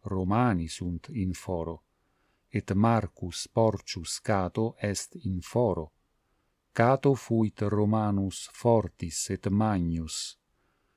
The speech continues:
Cato abuerat magnam potestatem in urbe.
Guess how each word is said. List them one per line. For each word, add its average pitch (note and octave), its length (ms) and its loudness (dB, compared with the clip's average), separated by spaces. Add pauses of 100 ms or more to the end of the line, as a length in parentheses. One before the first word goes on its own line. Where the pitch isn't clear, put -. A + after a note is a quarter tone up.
(160)
Cato A#2+ 480 4
abuerat G#2 800 0
magnam G#2 640 4
potestatem G2 1040 -2
in F#2 180 2
urbe. E2+ 500 -2